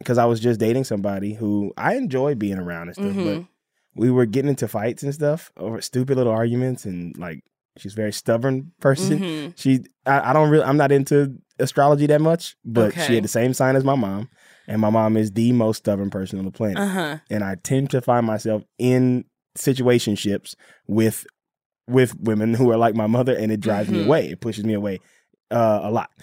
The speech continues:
Speaker 1: And so I, uh, I, we were dating, and I, I liked her, and I was trying, I, what I thought was tr-, trying to, uh, make efforts to do things, but it was
Speaker 2: Mm-hmm.
Speaker 1: never good enough. Like, it was, it was like, "Yeah, okay, well, we went to the Clipper game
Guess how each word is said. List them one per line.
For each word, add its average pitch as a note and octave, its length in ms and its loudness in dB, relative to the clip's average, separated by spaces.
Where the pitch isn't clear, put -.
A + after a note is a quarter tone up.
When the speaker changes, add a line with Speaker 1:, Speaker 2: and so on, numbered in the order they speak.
Speaker 1:
And C3 160 2
so A#2 380 4
I, C#3 520 4
uh, A#2+ 480 6
I, B2+ 300 2
we C#3 140 4
were C#3 160 6
dating, D3 340 2
and C#3 80 0
I, D3 160 0
I F#3 160 4
liked C3+ 300 0
her, F2+ 260 -10
and A#2+ 140 -2
I C3+ 40 4
was C#3 140 2
trying, C#3+ 640 0
I, A#2 200 -4
what A#2+ 160 2
I C#3 160 2
thought B2+ 360 0
was A2 180 -6
tr-, - 180 -20
trying B2 400 2
to, A2+ 400 0
uh, A2+ 220 4
make B2 240 2
efforts A#2+ 460 -2
to B2+ 120 -2
do A#2 200 2
things, G2+ 340 -4
but B2 140 4
it - 20 6
was A2+ 160 2
Speaker 2:
Mm-hmm. A2 160 2
Speaker 1:
never B2 480 0
good G#2+ 220 -2
enough. F#2 320 -8
Like, B2 180 4
it B2 60 2
was, A#2+ 160 0
it A#2 60 -6
was A2+ 180 -2
like, A2 260 2
"Yeah, D3 300 2
okay, D3 200 2
well, C#3 140 4
we C#3+ 100 2
went D#3+ 200 2
to D#3 60 -2
the C#3+ 80 -2
Clipper D3 260 2
game G#2+ 520 0